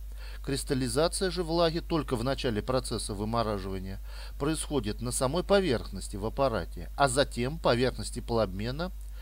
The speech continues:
с геометрической поверхности охлаждения аппарата перемещается вместе с фронтом кристаллизации. Образуется слой льда –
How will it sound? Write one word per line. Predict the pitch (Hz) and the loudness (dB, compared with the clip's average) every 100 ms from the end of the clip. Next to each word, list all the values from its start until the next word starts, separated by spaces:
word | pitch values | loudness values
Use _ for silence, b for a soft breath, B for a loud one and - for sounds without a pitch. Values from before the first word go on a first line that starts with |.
| B B | B B
с | - - 165 | 6 6 6
геометрической | 113 156 151 165 196 151 - - 113 | 4 4 4 4 2 2 -4 -4 0
поверхности | - 135 123 104 104 - 110 | 4 4 4 0 -4 -4 -2
охлаждения | 98 110 101 104 143 160 165 | 0 0 0 -2 -4 -2 -2
аппарата | - 160 170 170 180 | 2 4 4 2 -2
перемещается | 127 - 104 101 - 127 147 160 190 | -2 -2 -2 -4 0 2 0 0 -2
вместе | 120 101 127 - 170 | -2 -2 -4 -4 -6
с | - | -4
фронтом | 135 120 120 143 | -2 -2 -2 -4
кристаллизации. | 131 143 143 151 143 139 123 87 - - - - - - B B B B B - | -4 -6 -6 -6 -6 -2 -2 -2 -6 -8 -10 -10 -10 -10 B B B B B -4
Образуется | 113 135 147 233 170 | 2 2 2 0 0
слой | - 156 202 | 0 4 4
льда – | 156 107 113 | 4 2 2